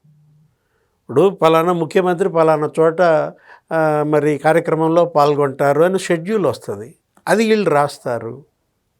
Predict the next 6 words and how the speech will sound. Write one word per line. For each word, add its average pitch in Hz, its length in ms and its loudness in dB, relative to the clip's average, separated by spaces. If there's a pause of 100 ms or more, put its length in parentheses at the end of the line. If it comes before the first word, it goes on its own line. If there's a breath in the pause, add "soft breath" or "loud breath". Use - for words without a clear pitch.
(1200)
ఈనాడు 220 360 6
పలానా 190 480 2
రాసింది 202 400 2
కాబట్టి 196 420 2
చంద్రబాబు 185 380 2
వచ్చాడంటావా? 160 800 -2